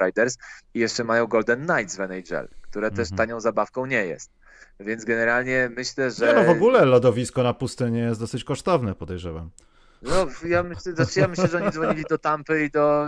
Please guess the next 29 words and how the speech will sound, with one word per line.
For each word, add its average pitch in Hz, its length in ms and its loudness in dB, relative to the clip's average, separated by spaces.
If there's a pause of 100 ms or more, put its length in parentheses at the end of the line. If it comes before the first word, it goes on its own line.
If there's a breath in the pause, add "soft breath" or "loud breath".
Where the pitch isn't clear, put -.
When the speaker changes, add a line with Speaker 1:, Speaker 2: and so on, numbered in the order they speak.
Speaker 1:
wiesz, 127 360 0
do, 131 340 2
y, 123 280 -8 (260)
co 131 120 -4
tam 131 140 -2
jeszcze 131 260 -2
jest? 143 260 -2 (200)
Tampa 127 280 0
Bay 120 180 0
Lightning 131 360 0
i 127 80 -18
ktoś 120 160 -10
jeszcze 113 200 -10
jest 87 100 -12
na 92 80 -12
Florydzie 85 380 -8
chyba. 80 200 -8 (720 loud breath)
Więc 117 140 -6
tam 131 120 4
się 131 120 -2
dowiedzieli, 131 440 4
jak 110 160 2
się 113 120 -8
trzyma 110 260 -4
lód, 95 200 -4 (120)
y, 95 880 -4
na 95 160 0
pustyni, - 440 -10 (160)
nie? 131 140 -6